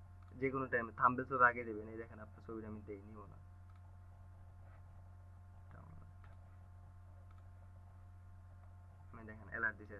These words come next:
থাম্বনেল পিকচার অ্যাড ফেইল্ড। শুড বি আটশো পিক্সেল, ঠিক আছে? হাইট আটশো পিক্সেল হইতে হবে,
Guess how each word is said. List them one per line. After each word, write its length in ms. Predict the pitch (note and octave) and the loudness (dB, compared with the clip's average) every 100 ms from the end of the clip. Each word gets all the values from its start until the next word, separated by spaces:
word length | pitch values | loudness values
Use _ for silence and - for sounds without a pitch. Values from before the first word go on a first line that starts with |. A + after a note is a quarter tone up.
| - | 0
থাম্বনেল 300 | B2 A#2+ A#2+ A2 | 4 4 4 -4
পিকচার 280 | B2 B2 B2 A#2 | -8 -4 2 2
অ্যাড 120 | A2 - | 2 -2
ফেইল্ড। 240 | G#2+ G2 - - - - - - - - - - - - - - - - - - - | -2 -4 -10 -12 -12 -12 -12 -12 -12 -14 -14 -14 -14 -14 -12 -12 -12 -12 -12 -12 0
শুড 160 | C#3+ C3 | 2 8
বি 60 | C3+ B2+ | 12 12
আটশো 220 | - B2+ | 12 4
পিক্সেল, 260 | B2 A2+ A2 C3 | -2 -2 -2 0
ঠিক 80 | D3+ | 0
আছে? 120 | D#3+ A2 - - - - - - - - - - | 0 -4 -8 -12 -14 -14 -14 -14 -14 -14 -12 12
হাইট 240 | A2+ A2+ C3+ | 12 12 12
আটশো 200 | C3 - B2 | 12 12 -4
পিক্সেল 220 | B2 C3 B2+ | 0 2 2
হইতে 140 | B2+ | 4
হবে, 120 | C#3+ | 4